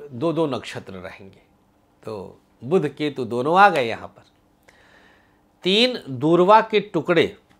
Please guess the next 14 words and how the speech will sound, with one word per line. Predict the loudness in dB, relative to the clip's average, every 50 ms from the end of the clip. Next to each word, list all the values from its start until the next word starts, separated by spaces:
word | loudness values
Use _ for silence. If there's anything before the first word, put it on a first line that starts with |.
| _ _ _ _ _ _ _ _ _ _ _ _ _ _ _ _
तीन | -2 -2 0 0 0 -2 -6 -10 -14 _ -16 -14
दूर्वा | -8 -4 -2 -2 0 0 0 0 -2
के | -2 -4 -6 -8
टुकड़े | -8 -10 _ -12 -12 -10 -8 -10 -10 -10 -14 -18 _ _ _ _ _ _ _ _ _ _ _ _ _ _ _ _ _ _ _ _ _ _ _
तुलसी | -2 -2 -2 -2 -2 -4 -6 -4
के | -2 -2 -2
नीचे | 0 -2 -4 -6 -4 -2 -4 -4
की | -4 -4 -6 -6
मिट्टी | -6 -4 -6 -8 -8 -10 _ -8 -6 -6 -6 -8 -12 -10
हल्का | -10 -8 -8 -4 -4 -4 -4 -2
सा | -2 -4
उस | -4 -4 -6 -6
पे | -4 -4 -4
लगाकर | -2 -4 -6 -6 -8 -10 -12 _ -20